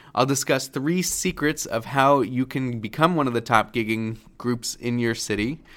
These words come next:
And just a little preview about that. Um, the first one is how you can fill your gigging calendar by focusing on what most musicians miss. That is with the Online Gigging Business Blueprint.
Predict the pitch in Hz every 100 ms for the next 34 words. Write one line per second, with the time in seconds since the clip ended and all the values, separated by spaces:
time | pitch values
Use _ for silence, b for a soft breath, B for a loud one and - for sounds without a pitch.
0 | B B B - 120 135 127 127 131 123
1 | 110 - 135 123 117 113 101 110 110 90
2 | 101 101 101 - 104 98 98 113 117 120
3 | 135 127 - 131 113 107 120 117 117 107
4 | 131 120 117 113 127 139 127 147 143 143
5 | 143 143 B B B - 117 131 117 120
6 | 123 117 113 104 113 120 120 117 107 107
7 | 110 107 107 110 139 185 - - 107 104
8 | 107 110 110 107 107 110 107 107 110 107
9 | 107 104 107 101 - - 120 120 107 160